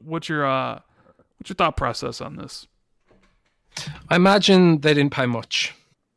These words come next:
Speaker 2: That's
Speaker 1: Probably
Speaker 2: my thought
Speaker 1: not.
Speaker 2: process
Speaker 1: Well,
Speaker 2: on
Speaker 1: no
Speaker 2: that,
Speaker 1: I P
Speaker 2: yeah.
Speaker 1: comes with it, right? So, I mean, it's just a brand new studio, so they're probably, they'll probably never be cheaper than they ever would be at this point in time, right?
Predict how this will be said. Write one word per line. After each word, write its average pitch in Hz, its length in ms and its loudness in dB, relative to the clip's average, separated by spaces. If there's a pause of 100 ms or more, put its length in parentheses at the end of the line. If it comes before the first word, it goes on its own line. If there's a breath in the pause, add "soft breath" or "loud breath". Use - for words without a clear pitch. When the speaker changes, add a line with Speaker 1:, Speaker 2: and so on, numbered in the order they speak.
Speaker 2:
That's 175 180 -4
Speaker 1:
Probably 127 180 -2
Speaker 2:
my 139 60 -10
thought 123 100 -2
Speaker 1:
not. 113 60 -8
Speaker 2:
process 110 400 -8
Speaker 1:
Well, 190 100 4
Speaker 2:
on 190 80 4
Speaker 1:
no 208 160 6
Speaker 2:
that, 220 60 8
Speaker 1:
I 214 80 6
P 240 180 2
Speaker 2:
yeah. 262 60 4
Speaker 1:
comes 180 240 -2
with 165 180 0
it, 175 120 -4
right? 170 300 -2 (460 soft breath)
So, 143 760 0
I 139 60 -6
mean, 139 240 -4
it's 135 140 -8
just 151 160 -10
a 147 60 -8
brand 160 280 0
new 190 100 -2
studio, 185 400 -2
so 151 120 -10
they're 143 100 -6
probably, 151 640 -2 (360 soft breath)
they'll 143 160 2
probably 180 400 6
never 180 340 4
be 185 140 -2
cheaper 175 400 -2
than 151 220 -4
they 147 180 -2
ever 151 220 -4
would 147 200 -4
be 135 160 -4
at 131 100 -12
this 147 140 -10
point 131 240 -10
in 135 60 -12
time, 117 300 -10
right? 135 200 -10